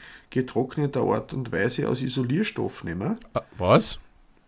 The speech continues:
Speaker 1: Ja, ja, weil die
Speaker 2: Okay.
Speaker 1: Stängel, die haben so einen Schaum, so einen natürlichen Schaumstoff innen drinnen. So,
Speaker 2: Ach, okay.
Speaker 1: so ähnlich wie der Holler innen hohl ist.
Speaker 2: Mhm. Mhm.
Speaker 1: Und man kann das trocknen und das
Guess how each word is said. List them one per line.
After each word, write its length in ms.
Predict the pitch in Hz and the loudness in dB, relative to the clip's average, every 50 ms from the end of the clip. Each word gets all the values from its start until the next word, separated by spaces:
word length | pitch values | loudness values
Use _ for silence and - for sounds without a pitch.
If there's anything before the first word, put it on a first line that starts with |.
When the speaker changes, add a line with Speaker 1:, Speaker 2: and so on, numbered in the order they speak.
| _ - | _ -4
Speaker 1:
Ja, 160 | - - 190 | 0 2 4
ja, 160 | 208 214 208 208 | 4 4 2 2
weil 100 | 143 139 | 2 2
die 60 | 147 | 2
Speaker 2:
Okay. 80 | 156 147 | 2 2
Speaker 1:
Stängel, 400 | - - - 139 165 190 214 202 | 2 4 4 6 6 6 4 4
die 140 | 196 185 151 | 4 2 4
haben 240 | 135 139 165 180 175 | 4 4 4 4 4
so 160 | 175 - 170 | 2 2 0
einen 120 | 151 156 | 0 0
Schaum, 460 | 147 - - - 98 156 196 202 185 - - _ - - | 0 0 2 2 4 4 4 2 0 -2 -6 _ -18 -12
so 140 | - - 147 | -4 0 2
einen 80 | 139 | 2
natürlichen 560 | 151 147 143 - 180 190 190 202 - - 175 156 | 4 2 2 2 2 2 2 0 0 0 -2 0
Schaumstoff 600 | - - 107 120 170 180 - - 165 156 - - | 2 2 2 2 2 0 0 -2 -2 -2 -2 -2
innen 260 | 139 139 139 139 127 | 0 2 2 2 0
drinnen. 300 | 120 123 123 113 107 104 | 0 0 0 0 0 -2
So, 120 | - - 113 | 0 0 0
Speaker 2:
Ach, 280 | 113 113 110 - - | 0 0 0 -2 -4
okay. 560 | 110 - - - 123 123 160 208 233 233 214 - - - - - - - - - - | -4 -2 2 4 6 6 6 6 4 4 2 0 -4 -10 -14 -16 -18 -20 -20 -14 -8
Speaker 1:
so 300 | - - - 143 151 - | -4 0 2 4 4 4
ähnlich 340 | - 139 165 170 170 143 160 | 4 4 4 4 4 4 2
wie 60 | 170 | 4
der 180 | 160 160 147 135 | 4 4 4 6
Holler 280 | 139 151 185 190 180 | 6 6 6 6 4
innen 320 | 147 135 139 139 131 127 123 | 4 4 4 2 2 2 2
hohl 220 | 117 113 123 123 | 2 2 2 2
ist. 280 | 113 98 - - - - - | 2 0 -2 -6 -10 -6 0
Speaker 2:
Mhm. 440 | 135 131 98 90 123 151 202 214 - - - - _ _ - | 2 2 4 6 6 6 6 4 2 -6 -16 -20 _ _ -2
Mhm. 400 | - 123 98 90 117 147 220 - - - - - - _ | 0 0 2 4 4 2 2 2 -2 -10 -18 -20 -20 _
Speaker 1:
Und 200 | - - 135 131 | -4 -2 0 2
man 140 | 120 135 139 | 2 0 0
kann 240 | 139 - 127 139 156 | 2 2 2 2 2
das 200 | 170 170 165 - | 2 0 0 -2
trocknen 520 | - - 139 170 - - - 202 208 202 | 2 2 2 2 2 0 0 0 2 2
und 280 | 190 175 165 165 - - | 2 0 0 -2 -2 -2
das 280 | 131 131 131 - - | -2 -2 -2 -4 -8